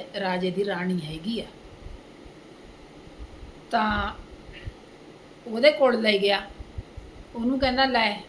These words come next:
ਮੇਰੀ ਰਾਣੀ ਦੀ, ਦਾ ਮਨ ਬਹਿਲਾਇਆ ਕਰ ਮੋਰ ਇੱਥੇ।" ਉਹ ਐਂ ਗੱਲਾਂ ਮਾਰ ਮੂਰ ਕੇ ਫੇਰ ਭਾਈ ਉਹ ਮੋਰ ਨੂੰ ਲੈ ਕੇ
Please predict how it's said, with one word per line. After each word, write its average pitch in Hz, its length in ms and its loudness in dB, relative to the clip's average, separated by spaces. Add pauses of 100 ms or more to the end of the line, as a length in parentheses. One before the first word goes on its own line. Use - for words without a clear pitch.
ਮੇਰੀ 220 480 -2
ਰਾਣੀ 220 360 4
ਦੀ, 247 400 2 (840)
ਦਾ 240 140 6
ਮਨ 220 260 4
ਬਹਿਲਾਇਆ 202 580 4
ਕਰ 196 220 -2
ਮੋਰ 196 340 -2
ਇੱਥੇ।" 214 380 -6 (760)
ਉਹ 233 160 0
ਐਂ 208 120 4
ਗੱਲਾਂ 202 340 0
ਮਾਰ 190 260 -2
ਮੂਰ 190 280 -4
ਕੇ 180 300 -4 (1700)
ਫੇਰ 226 340 0
ਭਾਈ 302 300 4
ਉਹ 254 300 6
ਮੋਰ 208 500 2
ਨੂੰ 233 220 4
ਲੈ 190 220 4
ਕੇ 202 520 0